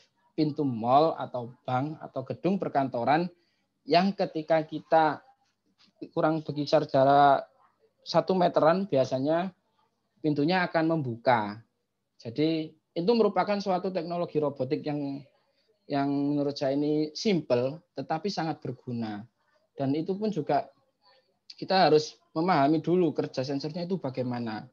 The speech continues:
Ternyata cara kerjanya seperti ini, Pak. Jadi sensor tersebut atau sensor peer menangkap suatu aktivitas halus, hal seperti menafsirkan bila mana terdapat seseorang yang berada di tempat menuju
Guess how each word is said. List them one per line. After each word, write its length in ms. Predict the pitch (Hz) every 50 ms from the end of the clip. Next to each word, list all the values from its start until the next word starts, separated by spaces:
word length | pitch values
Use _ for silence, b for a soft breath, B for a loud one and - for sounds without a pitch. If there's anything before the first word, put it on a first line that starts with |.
| - 135
Ternyata 320 | 143 170 190 208 226 214
cara 240 | 220 214 214 214 208
kerjanya 320 | 220 - - 165 190 196
seperti 240 | - - 185 180 170
ini, 160 | 165 160 151
Pak. 200 | 139 127 113 - - _ _ _ _ _ _ _ _
Jadi 480 | - 135 139 170 190 208 214 214 - b b b b b b b b _ _ _ _
sensor 560 | - - 175 175 175 170 190 185 190 185 -
tersebut 560 | - 185 180 175 170 160 - - 123 131 -
atau 160 | 147 - 180
sensor 400 | 170 - 175 170 - 185 165 156 - _
peer 240 | - 131 127 127 131 147 151 - _ _ _ _ _ _ _ _ _ _ _ _ _ _ _ _ _ _ _ _ _ -
menangkap 480 | 175 165 175 180 170 165 202 208 202 -
suatu 320 | - 196 175 170 - 185
aktivitas 800 | - - 185 - - - 190 180 - 185 175 - 180 175 - -
halus, 480 | 117 104 104 107 110 117 - - - - _ _ - - - -
hal 400 | - 147 143 147 156 165 170 170 _ _ _ _ _ _ _ _ _ _
seperti 540 | _ - - 156 - - 170 165 - - 175 175
menafsirkan 640 | 170 165 165 160 - 160 156 160 - 170 180 170
bila 240 | - - 139 139 135
mana 300 | 131 127 139 156 160 156 156
terdapat 480 | 151 151 127 113 110 - 151 147 -
seseorang 480 | 135 - - 110 120 135 151 151 151 156
yang 140 | 151 151 147
berada 220 | 135 120 120 123
di 20 | 120
tempat 320 | - 127 127 151 147 -
menuju 640 | - 143 131 131 131 123 113 - - 143 151 165 175